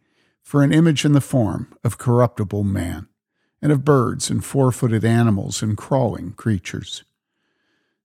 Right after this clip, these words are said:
Therefore God gave them over, in the lusts of their hearts, to impurity, so that their bodies would be dishonored among them. For they exchanged the truth of God for a lie,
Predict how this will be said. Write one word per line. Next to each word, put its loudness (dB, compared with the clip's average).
Therefore 2
God -2
gave 2
them 0
over, -4
in 2
the 4
lusts 2
of -2
their 2
hearts, -6
to 2
impurity, -2
so 0
that -2
their 2
bodies 0
would 0
be 2
dishonored -2
among -2
them. -12
For 2
they 6
exchanged 2
the 0
truth 0
of -8
God -4
for -4
a 0
lie, -2